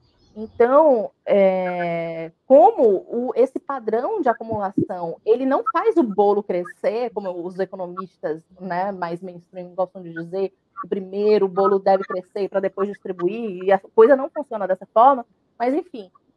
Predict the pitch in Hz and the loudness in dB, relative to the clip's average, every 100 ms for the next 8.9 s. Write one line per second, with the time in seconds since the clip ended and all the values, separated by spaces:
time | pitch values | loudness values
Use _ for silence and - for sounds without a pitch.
0 | - 254 208 208 220 381 381 233 233 403 | -12 -10 -2 0 2 0 2 2 2 -2
1 | - 262 294 403 - 220 285 320 294 370 | 0 2 2 0 -4 -2 0 0 -2 -4
2 | 403 320 294 - 330 330 330 427 415 294 | -6 -8 -6 -10 -10 -6 -6 -6 -4 -2
3 | 339 440 - 220 185 165 170 247 - 285 | -2 -4 -10 -10 -8 -10 -6 -4 -4 -4
4 | 233 311 - - 247 254 - 311 294 359 | -6 -10 -12 -10 -12 -12 -12 -10 -10 -14
5 | - 254 277 294 370 330 247 254 226 214 | -14 -14 -8 -8 -8 -10 -10 -14 -16 -18
6 | 214 185 180 214 247 180 175 180 175 170 | -16 -14 -8 -8 -8 -10 -10 -14 -16 -18
7 | - 220 349 262 226 247 226 269 - 339 | -16 -8 -2 -2 -4 -6 -6 -6 -12 -12
8 | - 277 320 254 180 170 123 - | -8 -6 -8 -8 -12 -12 -20 -20